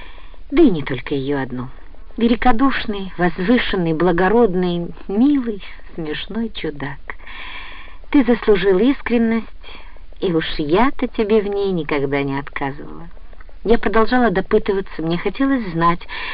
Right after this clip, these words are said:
кому принадлежит дом и кто мой домовладелец, и какова арендная плата. Он тотчас представил мне письменные расчёты,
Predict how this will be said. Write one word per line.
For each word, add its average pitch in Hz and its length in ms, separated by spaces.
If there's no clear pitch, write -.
кому 247 260
принадлежит 220 960
дом 180 300
и 180 60
кто 262 340
мой 233 260
домовладелец, 165 920
и 190 80
какова 226 460
арендная 226 520
плата. 147 640
Он 269 180
тотчас 262 420
представил 202 600
мне 156 240
письменные 147 600
расчёты, 240 640